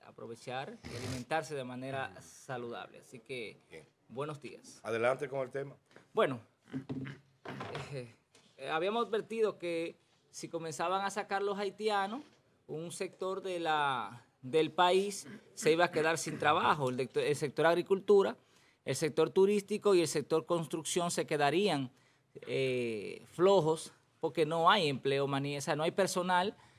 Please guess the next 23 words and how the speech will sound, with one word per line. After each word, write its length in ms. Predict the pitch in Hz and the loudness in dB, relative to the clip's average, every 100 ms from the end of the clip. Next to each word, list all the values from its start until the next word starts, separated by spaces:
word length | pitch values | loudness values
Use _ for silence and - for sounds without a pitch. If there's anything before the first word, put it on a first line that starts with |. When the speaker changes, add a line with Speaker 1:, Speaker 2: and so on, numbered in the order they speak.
| _ _ | _ _
Speaker 1:
que 120 | 143 | -2
pueda 560 | - 151 160 160 156 | 2 4 6 6 4
cubrir 640 | - 151 143 196 175 113 - _ _ | -2 -4 4 6 6 2 -10 _ _
la 200 | 131 131 | -2 -2
falta 480 | - 143 143 143 139 | 2 2 2 -2 0
que 220 | 135 131 | 2 6
hay, 580 | 135 139 135 123 104 101 - - | 6 6 2 -2 -6 -12 -18 -8
eh, 500 | 120 117 110 95 - | -4 -2 -2 -6 -10
o 140 | - 135 | -6 -4
la, 120 | 117 | 0
o 120 | 147 | 0
el 80 | 147 | 2
trabajo 380 | 151 190 196 - | 6 6 6 2
que 140 | 160 | 0
hacen 280 | 156 - 156 | 0 -2 0
los 460 | 156 151 139 131 - | 2 2 0 -4 -6
haitianos, 600 | 165 - 196 160 160 190 _ _ _ _ _ _ | -6 0 0 0 -4 -10 _ _ _ _ _ _
porque 500 | 208 208 175 160 - - | 6 8 4 0 -4 4
trabajan 500 | 139 143 180 196 196 | 6 10 8 8 4
mucho, 320 | 208 190 190 | 2 2 -2
hay 100 | 170 | 0
que 120 | 139 | 0
destacarlo, 720 | 147 185 185 208 208 214 311 | 2 2 2 4 4 2 -4